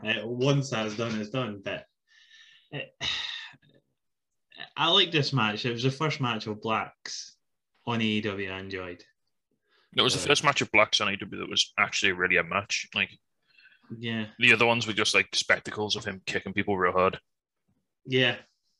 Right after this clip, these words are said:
Speaker 1: Yeah, a, a couple of noticeable things in the match. Uh, Dustin going through a table.
Speaker 2: Yep.
Speaker 1: Because cool, like, let's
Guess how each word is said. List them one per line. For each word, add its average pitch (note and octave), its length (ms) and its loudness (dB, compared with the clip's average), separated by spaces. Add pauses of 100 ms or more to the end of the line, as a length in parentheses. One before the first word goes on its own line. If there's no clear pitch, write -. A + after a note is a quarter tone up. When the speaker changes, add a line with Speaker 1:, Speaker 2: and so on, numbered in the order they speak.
(1800)
Speaker 1:
Yeah, A2+ 480 -4
a, A#2 60 -4
a A#2+ 40 -8
couple C3 300 -2
of A#2+ 100 -2
noticeable A#2 480 -6
things G#2+ 320 -4
in F#2+ 100 -12
the F#2+ 80 -12
match. G2 520 -10
Uh, G2+ 300 -8
Dustin G#2 340 -6
going G2+ 220 -8
through F#2 160 -8
a F#3 80 -8
table. F#2+ 460 -8 (760)
Speaker 2:
Yep. G#2 140 4 (160)
Speaker 1:
Because F#2+ 680 -10 (800)
cool, A2+ 520 -6
like, A2 200 -2
let's G#2+ 240 -4